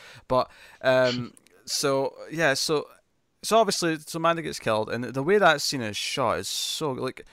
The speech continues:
Speaker 1: I feel like there's so many scenes in this movie, like, y-, that you want to, like, talk about in and of themselves. Like, uh, we start with him cutting, you know, chopping down wood, uh, establishing that he's good with his hands and that he use-, uses chainsaws, 'cause it's important. But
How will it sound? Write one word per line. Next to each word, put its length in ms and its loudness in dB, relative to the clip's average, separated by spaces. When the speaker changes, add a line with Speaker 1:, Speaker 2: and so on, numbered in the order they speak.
Speaker 1:
I 60 -2
feel 160 4
like 80 4
there's 120 0
so 160 -2
many 160 -2
scenes 260 -4
in 60 -6
this 220 -6
movie, 320 -4
like, 400 -8
y-, 360 -16
that 100 -8
you 120 -2
want 180 0
to, 60 -2
like, 140 -2
talk 240 -4
about 180 -2
in 100 0
and 80 -4
of 100 -4
themselves. 260 -4
Like, 180 -6
uh, 60 -6
we 80 0
start 240 6
with 100 -2
him 160 0
cutting, 480 -2
you 60 -4
know, 60 -4
chopping 340 -2
down 180 0
wood, 240 -6
uh, 140 0
establishing 580 2
that 80 -4
he's 80 -8
good 140 -4
with 80 -8
his 120 -6
hands 320 0
and 80 -6
that 80 -6
he 160 -6
use-, 320 -6
uses 280 -8
chainsaws, 680 -4
'cause 160 -12
it's 100 -12
important. 400 -2
But 260 2